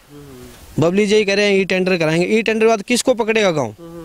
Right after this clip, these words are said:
Speaker 2: अगर सरपंच गाँव, गाँव में काम कराता तो सरपंच को पकड़ते लोग,
Speaker 1: हम्म।
Speaker 2: कहाँ पकड़ेगा, किसको पकड़ेगा? गली का भी ये डी plan में बता रहे हैं,
Speaker 1: हम्म।
Speaker 2: तो ये गली एक महीने से लोगों को परेशानी है, घर से निकलने की ओर है।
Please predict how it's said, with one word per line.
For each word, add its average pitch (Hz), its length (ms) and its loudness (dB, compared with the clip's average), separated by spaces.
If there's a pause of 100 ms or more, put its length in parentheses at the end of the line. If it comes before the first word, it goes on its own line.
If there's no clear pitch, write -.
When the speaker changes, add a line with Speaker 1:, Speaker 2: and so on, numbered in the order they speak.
(480)
Speaker 2:
अगर 180 160 2
सरपंच 208 360 -2
गाँव, 196 360 -2
गाँव 160 200 0
में 208 140 2
काम 185 220 -2
कराता 185 240 -2
तो 196 80 0
सरपंच 175 360 -4
को 190 100 -2
पकड़ते 135 420 -4
लोग, 120 220 0
Speaker 1:
हम्म। 151 380 -18
Speaker 2:
कहाँ 147 180 -2
पकड़ेगा, 190 340 0
किसको 190 320 -4
पकड़ेगा? 170 300 0
गली 185 240 0
का 202 100 0
भी 160 360 -4
ये 196 160 0
डी 180 180 0
plan 190 240 -2
में 196 140 2
बता 131 260 -2
रहे 127 100 -2
हैं, 113 140 -4
Speaker 1:
हम्म। - 280 -20
Speaker 2:
तो - 60 0
ये 190 140 2
गली 202 200 2
एक 208 160 0
महीने 175 240 0
से 180 140 -2
लोगों 180 260 0
को 175 60 -4
परेशानी 151 420 -2
है, 175 80 0
घर 127 140 -2
से 117 160 -2
निकलने 165 460 -2
की 151 140 -2
ओर 123 180 -2
है। 107 80 -8